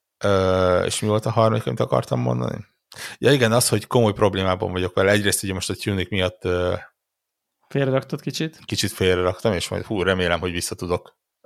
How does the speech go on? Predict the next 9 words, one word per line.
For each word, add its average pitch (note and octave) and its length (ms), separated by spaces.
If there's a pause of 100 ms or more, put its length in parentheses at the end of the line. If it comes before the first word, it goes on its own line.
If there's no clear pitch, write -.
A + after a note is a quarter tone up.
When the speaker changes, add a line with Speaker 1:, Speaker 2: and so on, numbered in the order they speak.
(140)
Speaker 1:
ö, F#2+ 360 (240)
menni. G2+ 380 (1200)
Másrészt A#2 520
az, C#3 100
hogy - 120
háromszázhatvan G2+ 760
Game G#2 260
Score-nál - 460
vagyok, - 340